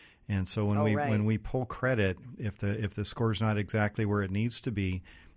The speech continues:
Speaker 1: um, we can have that score analyzed, and there's, there's a fantastic software program that you have, uh, you know, made available to, you know, guys like me. I can analyze the score, say, "Oh, pay this account down two hundred dollars or pay that account down."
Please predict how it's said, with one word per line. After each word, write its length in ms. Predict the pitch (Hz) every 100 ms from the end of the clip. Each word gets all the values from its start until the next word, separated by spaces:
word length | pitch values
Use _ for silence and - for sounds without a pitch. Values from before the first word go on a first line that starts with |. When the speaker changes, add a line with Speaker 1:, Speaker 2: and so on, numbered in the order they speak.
| -
Speaker 1:
um, 260 | 104 98 - 202 - - - - - 156
we 120 | 117
can 160 | 123 139
have 280 | 104 117 107
that 200 | 107 104
score 320 | - 113 104
analyzed, 840 | 120 107 131 120 92 87 87 - 98
and 120 | 95
there's, 260 | 92 87
there's 240 | - 95 87
a 140 | 90
fantastic 760 | 82 - 104 98 120 131 - 101
software 440 | - 110 117 107
program 460 | 87 107 98 98 92
that 200 | 92 -
you 120 | 101
have, 360 | 95 95 87 -
uh, 160 | 101 98
you 160 | 120
know, 100 | 98
made 220 | 98 101 95
available 500 | 95 95 92 95 92
to, 160 | - 90 87 - - -
you 80 | 107
know, 60 | 95
guys 320 | 101 101 98
like 220 | 92 -
me. 200 | 110 107
I 100 | 98
can 240 | 98 101 95
analyze 540 | - 107 120 110 104
the 80 | 98
score, 460 | 90 - 98 95 95 - - -
say, 200 | - 107
"Oh, 220 | 123 135 107
pay 280 | - 139
this 240 | 147 143 -
account 380 | 110 117 117 110
down 240 | 107 98
two 180 | - 107
hundred 280 | 107 101 92
dollars 520 | 101 101 90 82 80
or 240 | 101 90
pay 220 | 85 113
that 220 | 104 107 107
account 380 | - 101 92
down." 360 | 85 92 90